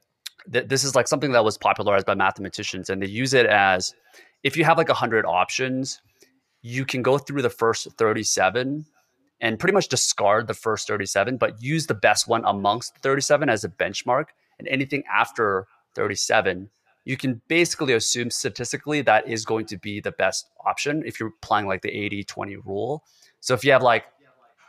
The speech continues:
a hundred listings of houses that you're going to see, instead of seeing all hundred, which is gonna take ages, see thirty-seven,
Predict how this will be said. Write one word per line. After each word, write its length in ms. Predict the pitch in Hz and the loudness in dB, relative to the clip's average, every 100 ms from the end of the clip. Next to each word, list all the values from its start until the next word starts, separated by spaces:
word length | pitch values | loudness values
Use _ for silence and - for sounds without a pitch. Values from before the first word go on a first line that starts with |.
| - | 0
a 100 | - | 0
hundred 440 | - 170 165 147 | 2 0 2 0
listings 540 | 117 131 - 117 110 104 | 2 2 2 2 0 0
of 60 | |
houses 480 | - 117 120 - 107 | 0 0 0 -4 -4
that 100 | 104 | -4
you're 120 | 107 | -4
going 240 | 101 104 101 | -2 -2 -2
to 120 | 101 | -2
see, 320 | - - 113 | -2 0 -4
instead 240 | 120 143 127 | -2 -2 0
of 80 | |
seeing 260 | - 135 120 - | -2 -2 -6 -10
all 240 | 92 107 104 | 2 4 4
hundred, 340 | - 104 98 | 2 -2 -2
which 140 | 101 107 | -6 -6
is 80 | |
gonna 160 | 107 101 | -6 -6
take 180 | 101 92 - | -4 -6 -6
ages, 460 | 104 98 95 - _ - - | -8 -8 -12 -12 _ -20 -18
see 180 | - - | -6 -4
thirty-seven, 880 | - 131 127 127 - 95 120 147 | 0 2 2 2 2 2 2 -4